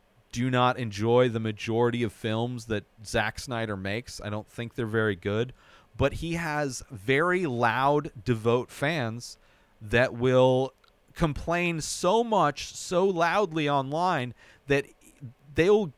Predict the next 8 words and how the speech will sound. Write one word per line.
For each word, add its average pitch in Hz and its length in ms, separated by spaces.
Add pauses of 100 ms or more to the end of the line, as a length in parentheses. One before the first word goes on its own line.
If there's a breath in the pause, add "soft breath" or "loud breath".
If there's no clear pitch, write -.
(280)
convince 196 600
a 160 60
studio 156 840 (320 soft breath)
to 190 240
allow 170 420
him 160 300
to - 180
redirect 185 920